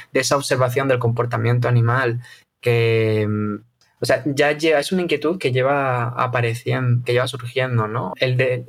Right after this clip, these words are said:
democratizar los poderes, establecer,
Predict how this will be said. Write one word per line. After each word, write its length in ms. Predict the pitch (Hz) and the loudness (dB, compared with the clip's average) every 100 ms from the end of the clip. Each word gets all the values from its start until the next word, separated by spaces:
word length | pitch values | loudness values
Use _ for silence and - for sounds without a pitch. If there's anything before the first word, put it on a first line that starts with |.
| - | 2
democratizar 1200 | 131 131 127 127 123 120 - 151 160 127 120 - _ _ _ _ _ - | 4 2 2 2 0 0 0 2 4 2 -2 -8 _ _ _ _ _ -2
los 400 | 131 123 113 113 | 2 4 2 -2
poderes, 540 | - 131 151 147 127 | 0 4 4 2 0
establecer, 1200 | 123 123 120 120 135 139 143 143 139 131 123 - | -2 0 2 2 2 2 4 4 4 2 0 -8